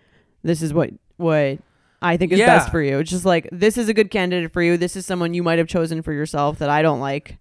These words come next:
Speaker 2: But the, here's the thing I can connect with what she wrote. She wrote, I, she's basically, in her email, she did write,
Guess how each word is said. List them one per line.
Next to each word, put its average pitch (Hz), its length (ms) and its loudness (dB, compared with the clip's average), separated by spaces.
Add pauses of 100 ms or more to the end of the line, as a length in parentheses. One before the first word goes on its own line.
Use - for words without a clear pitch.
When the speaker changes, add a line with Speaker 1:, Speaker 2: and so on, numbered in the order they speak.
Speaker 2:
But 170 160 0
the, 254 160 0
here's 254 280 0
the 294 80 0
thing 220 160 2
I 185 140 4
can 180 380 -2
connect 151 400 -2
with 139 380 -2
what 139 300 -4
she 143 180 -4
wrote. 117 400 -6
She - 240 -4
wrote, 165 400 4 (140)
I, 156 340 4
she's 240 240 -6
basically, 202 640 2
in 175 80 -4
her 180 160 0
email, 165 400 0
she 160 160 -6
did 151 260 -2
write, 131 480 -2